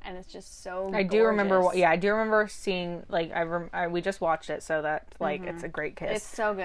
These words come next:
Speaker 1: And the, <coughs> that show got infinitely better once Lois came in.
Speaker 2: Yes, because we do not speak of she who shall not be named,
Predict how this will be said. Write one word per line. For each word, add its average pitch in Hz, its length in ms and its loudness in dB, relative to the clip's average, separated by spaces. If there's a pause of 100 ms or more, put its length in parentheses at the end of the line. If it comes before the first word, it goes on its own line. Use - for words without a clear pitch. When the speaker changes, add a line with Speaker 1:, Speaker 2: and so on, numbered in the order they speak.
Speaker 1:
And 196 180 -4
the, 233 60 2
<coughs> - 20 8
that 269 440 8
show 240 200 2
got 214 240 0
infinitely 185 500 -8
better 160 280 -6
once 165 220 -8
Lois 160 280 -8
came 165 220 -10
in. 165 320 -8 (360)
Speaker 2:
Yes, 175 360 -4
because 175 460 -2 (180)
we 190 280 -2
do 190 120 -4
not 190 220 -4
speak - 360 -10
of - 280 -8 (260)
she - 360 -12
who 170 120 -12
shall - 160 -12
not - 180 -10
be - 80 -14
named, - 340 -16